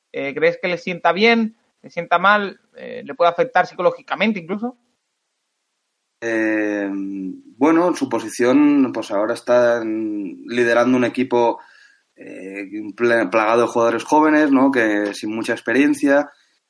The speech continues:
Speaker 2: y, bueno, pues su-, al final son cosas que pasan, ¿no? Eh, pides un traspaso a un equipo importante, te ves, eh, en esta circunstancia de lesiones, te quedas tú solo y hay cosas que no puedes controlar, pero bueno, al final si,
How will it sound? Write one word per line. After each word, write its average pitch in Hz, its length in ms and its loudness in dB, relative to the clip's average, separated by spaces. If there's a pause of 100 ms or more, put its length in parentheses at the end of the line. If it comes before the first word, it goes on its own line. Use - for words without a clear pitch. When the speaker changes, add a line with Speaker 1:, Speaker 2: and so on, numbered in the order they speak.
(120)
Speaker 2:
y, 98 520 -2
bueno, 117 300 -2
pues 107 140 -8
su-, 92 220 -10 (180)
al 90 100 -10
final 107 440 -4
son 127 160 -4
cosas 127 240 -2
que 95 140 -10
pasan, 90 340 -2
¿no? 87 80 -10
Eh, 82 420 -14
pides 110 240 0
un 110 120 -6
traspaso 110 400 -2
a - 20 -4
un 113 60 -2
equipo 110 400 -2 (380)
importante, 123 760 2
te 110 140 0
ves, 110 300 -2
eh, 107 500 -2
en 107 120 -4
esta 110 220 -6
circunstancia 107 540 -6
de 110 100 -4
lesiones, 123 480 -2
te 104 100 -6
quedas 110 240 0
tú 117 120 -4
solo 131 420 0 (420)
y 98 340 -2
hay 107 100 0
cosas 107 280 -4
que - 100 -8
no 113 100 -4
puedes 107 180 -4
controlar, 104 520 -2
pero 92 180 -6
bueno, 110 200 -2
al 110 80 -4
final 101 260 -8
si, 104 260 -4